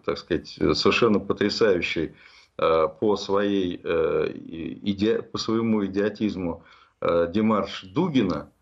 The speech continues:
который просто открыто начал грозить Путину смертью. Вот. Э, ну, это человек, э, тяжело отравленный с, с, так сказать, с, э, испарениями, миазмами собственного, собственного мозга, поскольку он в капсуле существует.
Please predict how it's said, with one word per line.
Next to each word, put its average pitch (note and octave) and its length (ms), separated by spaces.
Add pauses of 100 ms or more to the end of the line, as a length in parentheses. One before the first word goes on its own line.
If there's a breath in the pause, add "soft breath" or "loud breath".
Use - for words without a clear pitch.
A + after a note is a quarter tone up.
(260)
который G2 360
просто G#2 340
открыто G#2+ 460
начал F2 380
грозить F#2+ 520
Путину F#2 360
смертью. G2 640 (580 soft breath)
Вот. F#2+ 440
Э, G2 160
ну, D3 260
это B2+ 180
человек, A#2+ 480
э, G2 280
тяжело A2+ 420
отравленный F2+ 640
с, - 120
с, E2+ 880
так E2 140
сказать, - 300 (120)
с, D#2+ 320
э, D#2+ 360
испарениями, G2 680
миазмами F2+ 680
собственного, F#2 720
собственного G2+ 540
мозга, C#3 380
поскольку E2+ 480
он F2 100
в - 60
капсуле E2+ 440
существует. E2 720